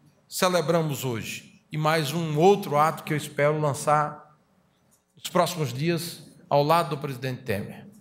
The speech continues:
Nos próximos dias lançaremos uma política de fortalecimento da alfabetização, que é uma chave muito importante para assegurar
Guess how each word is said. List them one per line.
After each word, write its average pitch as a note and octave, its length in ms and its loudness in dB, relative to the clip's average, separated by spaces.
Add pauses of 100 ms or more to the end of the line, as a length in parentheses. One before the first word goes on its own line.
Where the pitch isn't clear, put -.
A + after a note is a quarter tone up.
(1800)
Nos - 80 -16
próximos F#3 400 2
dias G3+ 260 -2
lançaremos G3 600 0
uma G3+ 100 -2
política G3+ 680 -4 (240)
de F3+ 380 -4
fortalecimento A3 960 2
da G3+ 60 8
alfabetização, F3+ 1000 0 (500)
que D3 500 -6 (500)
é D3+ 120 2
uma D#3+ 200 2
chave D3+ 540 2
muito G#3+ 600 4
importante D#3+ 760 0
para - 240 -6
assegurar D#3 840 0